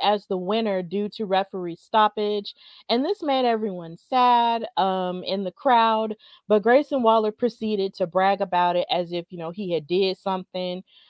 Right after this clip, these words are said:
but, you know, it's whatever. And he talked, and he basically said that he's better than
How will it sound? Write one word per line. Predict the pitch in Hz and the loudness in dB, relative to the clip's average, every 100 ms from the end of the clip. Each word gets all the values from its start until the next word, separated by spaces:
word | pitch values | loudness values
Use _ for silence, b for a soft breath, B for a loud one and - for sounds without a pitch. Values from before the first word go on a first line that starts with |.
| b b | b b
but, | 170 196 185 180 175 165 - _ _ | 6 8 8 4 2 0 -4 _ _
you | 170 160 165 196 208 | -14 -10 0 4 4
know, | 165 143 135 139 151 _ _ _ _ _ | 2 -2 -4 -6 -12 _ _ _ _ _
it's | - 202 - | -2 -2 -2
whatever. | 180 165 131 143 135 | -2 0 -2 -4 -6
And | 107 170 | -4 -6
he | 233 254 | -6 -4
talked, | - 214 196 - | 4 4 4 -2
and | 175 | -4
he | 214 | -2
basically | 196 196 226 - 220 | 2 2 0 -6 -6
said | - 190 180 | -2 -2 -2
that | |
he's | 170 196 196 | -6 -6 -10
better | 165 185 190 175 | -2 0 0 -2
than | 170 | -6